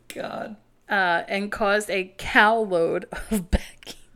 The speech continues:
Speaker 2: of backups in the
Speaker 1: The
Speaker 2: area
Speaker 1: Oh
Speaker 2: for
Speaker 1: Florida
Speaker 2: hours.
Speaker 1: moment.
Speaker 2: The Oh Florida moment. I'm pretty sure the other one, this, <laughs> in the other one, it said,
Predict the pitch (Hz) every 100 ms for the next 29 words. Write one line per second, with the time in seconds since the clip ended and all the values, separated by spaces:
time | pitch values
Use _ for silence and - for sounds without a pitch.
0 | - - - 175 - 214 165 170 147 180
1 | - - 170 170 123 147 156 160 160 160
2 | 202 123 123 127 135 139 135 185 117 117
3 | 117 113 104 107 107 104 104 98 - -
4 | 110 - - 190 226 226 214 208 196 190
5 | 180 180 170 170 170 196 214 247 254 294
6 | 247 196 185 185 185 196 - - _ _
7 | _ _ _ _ _ _ - - 220 220
8 | 208 - 240 233 214 208 - 196 185 180
9 | 170 - 180 160 165